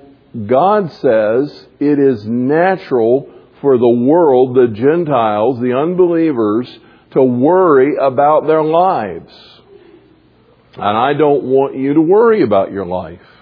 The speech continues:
I want you to put your trust in God.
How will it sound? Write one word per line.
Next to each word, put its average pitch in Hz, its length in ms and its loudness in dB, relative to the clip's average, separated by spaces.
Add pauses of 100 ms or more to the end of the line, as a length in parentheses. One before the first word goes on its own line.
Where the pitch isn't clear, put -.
(1500)
I - 40 -12
want 135 260 -2
you 139 80 -4
to 135 60 -2
put 139 220 -4
your 139 120 0
trust 143 360 -6
in 151 140 -10
God. 196 340 -12